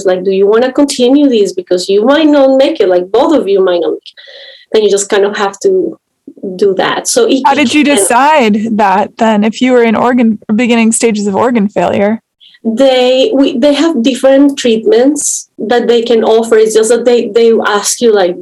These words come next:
Speaker 1: "Do you wanna go through these? Like, you're really hurting yourself." And, you know, and I was only twenty weeks pregnant.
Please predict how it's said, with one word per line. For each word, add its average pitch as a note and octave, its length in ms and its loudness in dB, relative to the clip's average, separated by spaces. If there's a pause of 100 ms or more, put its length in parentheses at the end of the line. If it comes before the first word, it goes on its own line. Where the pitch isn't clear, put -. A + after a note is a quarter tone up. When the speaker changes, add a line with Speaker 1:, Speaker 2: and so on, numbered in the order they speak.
Speaker 1:
"Do G#3 120 -2
you G#3+ 220 2
wanna A#3+ 300 2
go A#3 200 0
through A3+ 280 -2
these? A3+ 280 -2
Like, F#3 160 0
you're F#3+ 140 0 (100)
really B3 180 0
hurting B3 380 0
yourself." G#3+ 720 0
And, F#3+ 400 -2
you G3+ 80 2
know, G3+ 100 0
and A#3 160 2
I A3 80 2
was G#3+ 160 -2
only A3+ 300 0
twenty A#3+ 360 0
weeks - 400 -4
pregnant. G3 640 -4